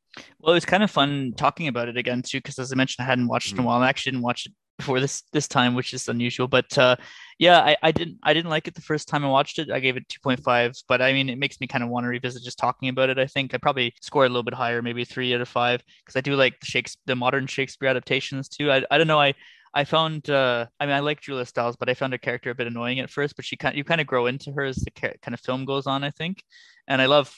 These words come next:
Speaker 1: I love Heath Ledger. So, uh, you know, it was great to see in Jordan, Jordan, Joseph Gordon-Levitt. Um, so yeah, it was about a two and a half out of five for me too. I think just, uh, you know, and it's weird 'cause I actually do like a lot of those other,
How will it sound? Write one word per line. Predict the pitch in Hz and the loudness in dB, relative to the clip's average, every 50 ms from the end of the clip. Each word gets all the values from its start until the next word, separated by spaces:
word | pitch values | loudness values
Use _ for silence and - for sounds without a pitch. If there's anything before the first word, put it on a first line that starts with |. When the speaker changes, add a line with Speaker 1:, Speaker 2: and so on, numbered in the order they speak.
| - - | -8 -4
Speaker 1:
I | 127 | -4
love | 123 123 117 | -2 -2 -4
Heath | - 120 113 - | -6 -8 -8 -6
Ledger. | 120 117 117 - 117 117 110 | -6 -6 -6 -6 -8 -10 -10
So, | - - - 117 117 117 113 | -8 -8 -6 -6 -6 -4 -4
uh, | 113 117 117 117 120 - _ _ _ _ _ - | -2 -2 -2 -2 -4 -8 _ _ _ _ _ -14
you | 135 120 | -10 -8
know, | 117 110 | -6 -6
it | 113 | -6
was | 113 120 - | -6 -6 -4
great | - 123 113 - | -4 -4 -4 -4
to | |
see | - - 123 | -6 -4 -4
in | 117 117 113 | -4 -4 -4
Jordan, | 117 - 117 117 113 120 - _ - - | -4 -4 -4 -4 -4 -8 -14 _ -10 -8
Jordan, | 120 120 117 117 113 110 - 139 | -6 -4 -4 -4 -6 -8 -6 -4
Joseph | 131 127 - - | -4 -4 -4 -4
Gordon-Levitt. | - 131 120 117 113 117 117 117 131 - _ - 127 127 120 117 117 - - - - - - - _ _ | -4 -2 -2 -2 -2 -4 -4 -6 -8 -10 _ -2 0 0 0 -2 -4 -6 -12 -20 -20 -20 -20 -20 _ _
Um, | - 127 120 117 117 117 117 117 | -2 0 2 4 2 2 0 -2
so | 117 - - | -2 0 2
yeah, | 156 156 147 139 | 4 6 6 6
it | 131 | 4
was | 131 - | 2 0
about | - 170 170 156 | 0 2 2 4
a | 143 135 127 120 | 4 4 2 2
two | - - 147 | 0 -4 -8
and | 135 127 | -6 -4
a | 131 | -2
half | 127 120 117 - | -4 -4 -4 -4
out | 117 120 | -6 -8
of | 113 | -8
five | _ - 110 117 110 | _ -6 -4 -4 -6
for | - - 117 | -6 -6 -6
me | 113 113 117 113 | -4 -4 -4 -4
too. | - - - 123 123 123 - - - - - - _ _ | -6 -8 -6 -4 -4 -4 -6 -8 -14 -20 -20 -20 _ _
I | - - 123 | -12 -6 -4
think | - 127 123 - - - | -2 -2 -2 -4 -4 -2
just, | - 120 113 - - - 131 | -2 -2 -2 -2 -2 0 2
uh, | 117 113 113 113 113 - - _ _ _ | 2 2 2 0 -2 -4 -10 _ _ _
you | - 147 | 2 4
know, | 143 | 4
and | 139 147 160 | 4 4 2
it's | 156 - - | -2 0 2
weird | 190 170 143 | 2 2 2
'cause | - 156 143 | 0 0 2
I | 135 143 | 4 4
actually | 139 - - - - 139 | 4 2 -2 -8 -6 -4
do | |
like | 131 127 120 - | -4 -4 -4 -4
a | |
lot | 123 120 120 | -4 -2 -2
of | 117 | -2
those | 117 117 117 123 | -2 -4 -4 -4
other, | 117 120 120 120 120 | -4 -2 -4 -6 -6